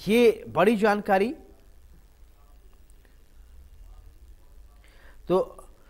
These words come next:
आज इस पूरे मामले को लेकर फैसला आएगा।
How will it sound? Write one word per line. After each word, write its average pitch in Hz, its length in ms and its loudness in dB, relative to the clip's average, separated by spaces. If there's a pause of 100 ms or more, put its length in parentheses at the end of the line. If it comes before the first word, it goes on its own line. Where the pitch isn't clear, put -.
(200)
आज 214 400 8
इस 226 120 -6
पूरे 220 240 2
मामले 208 360 2
को 214 140 -2
लेकर 202 380 0
फैसला 185 540 0
आएगा। 202 640 2